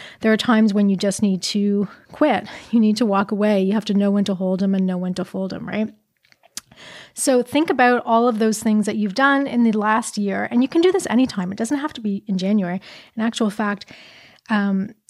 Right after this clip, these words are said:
I mean, January is a good time to reflect. It's actually not a great time to be,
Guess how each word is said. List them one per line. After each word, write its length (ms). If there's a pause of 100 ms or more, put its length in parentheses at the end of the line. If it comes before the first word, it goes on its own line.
(120)
I 40
mean, 120
January 360
is 100
a 40
good 220
time 260
to 120
reflect. 480
It's 120
actually 360
not 320
a 20
great 340
time 380
to 140
be, 440